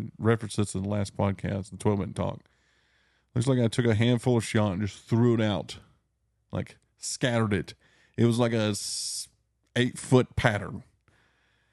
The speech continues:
And I'm just like, "What?" And, you know, I'm looking at the suppressor 'cause I thought something happened. Everything looks fine. So, I, you know, after the stand, I walk down there and I'm like, "Before we move to our next spot, I'm gonna, I'm gonna shoot some rocks or something with this."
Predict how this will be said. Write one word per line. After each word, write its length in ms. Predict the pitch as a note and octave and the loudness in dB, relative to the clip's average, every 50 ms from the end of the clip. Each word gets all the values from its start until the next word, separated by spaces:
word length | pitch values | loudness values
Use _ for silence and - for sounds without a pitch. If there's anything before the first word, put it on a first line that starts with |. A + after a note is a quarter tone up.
| _ _ _ _ _ | _ _ _ _ _
And 140 | - G#2+ G#2+ | 0 2 2
I'm 160 | A2+ A2+ A2+ | 2 2 -2
just 140 | G#2 G2 - | -2 0 0
like, 200 | G#2+ G#2 G#2 - | 0 0 0 -4
"What?" 460 | - F#2+ G2+ G#2+ B2+ D#3+ G#3+ A3+ - - | -8 -8 -4 -2 0 2 0 0 -2 0
And, 100 | - A#2+ | 2 2
you 80 | A#2+ A#2 | 4 4
know, 80 | A#2 A#2 | 4 4
I'm 160 | A2+ A#2 A#2+ | 6 6 6
looking 240 | C3+ F#3 G3 - E3 | 6 4 4 4 2
at 100 | C3 G#2 | 2 2
the 60 | G#2+ | 0
suppressor 440 | G#2 - - D3 E3+ D3+ - A2+ G#2+ | -8 0 2 2 2 2 0 -2 2
'cause 100 | G2+ A2+ | 2 4
I 100 | B2+ D#3+ | 4 4
thought 220 | D3 C#3 G#2+ G2 | 2 2 -2 0
something 280 | - - G#2+ G2 G2+ G#2 | 0 0 0 0 2 2
happened. 420 | A2 C3 D3+ C#3 A#2+ A2 G#2+ G#2+ | 2 2 0 0 0 0 2 2
Everything 340 | A2+ A#2+ B2 A#2+ B2+ A#2+ A#2 | 2 2 2 2 0 2 2
looks 140 | A2+ A2 G#2+ | 0 -2 -2
fine. 340 | - - G#2+ G#2+ A2+ B2 C3 | -2 -2 0 0 0 0 0
So, 120 | - A#2 | 0 0
I, 440 | G2+ G#2 G2+ F#2+ - _ _ _ - | 0 0 -2 -4 -10 _ _ _ -4
you 100 | G2+ E2+ | -4 -2
know, 100 | F2+ G2 | -2 -2
after 200 | G2 G2 - - | -2 -2 -2 -2
the 60 | A2+ | -4
stand, 480 | A2+ - - G2+ G2 G2 G#2 A2 A2 G#2 _ _ _ _ _ - - - _ _ _ _ _ _ _ _ _ _ _ | -4 -4 -4 -2 0 0 0 0 -2 -4 _ _ _ _ _ -20 -20 -20 _ _ _ _ _ _ _ _ _ _ _
I 60 | - A2+ | 0 0
walk 220 | A2 G#2 A2 A2+ | 2 2 2 2
down 200 | A2+ A2 A2 A2+ | 2 2 4 4
there 160 | A2+ A2 A2+ | 2 2 2
and 80 | A2+ A2+ | 2 2
I'm 140 | G#2+ G#2+ G#2+ | 0 0 0
like, 140 | G#2+ G2 | -2 -2
"Before 200 | G2 G#2 - D3+ | -4 -2 0 2
we 120 | D#3 D3+ C3+ | 2 4 4
move 200 | C3 C3 C3 B2 | 4 4 2 4
to 100 | - A#2+ | 2 2
our 40 | A2+ | 2
next 200 | A2 G#2+ A2 - | 4 2 -2 0
spot, 160 | - A2+ G#2 | 0 0 2
I'm 100 | G#2+ G#2 | 2 2
gonna, 220 | G#2 G2+ G2 G2+ G2 - - - _ _ - | 2 0 0 -2 -4 -8 -14 -20 _ _ -2
I'm 60 | D3 | 0
gonna 220 | F3 F#3+ F#3+ F#3+ | 2 2 2 2
shoot 300 | F3 - - E3 C#3+ - | 0 0 0 0 0 0
some 240 | - - G#2+ G2+ F#2+ | -2 0 0 2 2
rocks 300 | G2+ G2 A2 A#2 - - | 2 2 0 -2 -6 -8
or 40 | G2+ | -10
something 280 | - - F#2+ - - | -4 -4 -4 -2 -2
with 80 | G2 F#2+ | -2 -2
this." 340 | F#2+ F#2+ G2 F#2 - - | 0 0 -2 -4 -6 -12